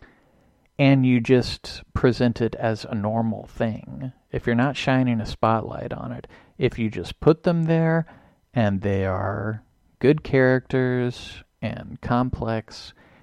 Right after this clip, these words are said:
and they're able to do their job,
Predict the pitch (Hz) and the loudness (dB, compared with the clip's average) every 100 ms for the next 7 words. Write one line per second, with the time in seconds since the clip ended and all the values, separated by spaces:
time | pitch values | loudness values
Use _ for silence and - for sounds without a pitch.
0 | _ - 107 104 107 113 120 120 120 117 | _ -4 -2 -2 -2 0 0 2 4 2
1 | - 107 104 113 139 127 110 107 104 - | 0 -8 -4 0 0 2 0 0 -4 0
2 | 117 113 - 110 117 - | 0 0 -2 -4 -6 -10